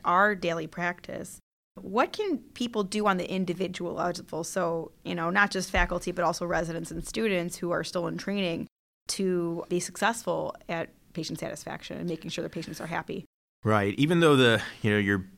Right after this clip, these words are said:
Speaker 2: big bang for the buck is gonna be focusing on the department as a whole, there are certainly plenty of things individually that you can do that will help improve your individualized scores and,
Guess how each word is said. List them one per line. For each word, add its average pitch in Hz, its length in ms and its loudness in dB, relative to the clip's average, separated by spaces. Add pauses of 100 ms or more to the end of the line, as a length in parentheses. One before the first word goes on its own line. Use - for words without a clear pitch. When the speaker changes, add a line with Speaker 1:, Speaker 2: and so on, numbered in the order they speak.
(240)
Speaker 2:
big 113 200 4
bang 110 200 6
for 113 120 2
the 101 80 4
buck 101 280 4
is 98 140 -2
gonna 98 140 0
be 95 140 2
focusing 95 520 2
on 90 160 0
the 90 60 0
department 92 420 2
as 90 100 -4
a 90 60 -4
whole, 92 340 0
there 92 160 0
are 92 60 2
certainly 95 460 2
plenty 104 280 0
of 92 80 -2
things 92 280 0
individually 95 600 0
that 87 120 -4
you 98 100 0
can 95 220 -2
do 92 280 -2 (380)
that 92 140 -2
will 92 120 0
help 98 240 0
improve 95 340 0
your 92 160 2
individualized 92 680 0
scores 92 420 -2
and, 90 240 -4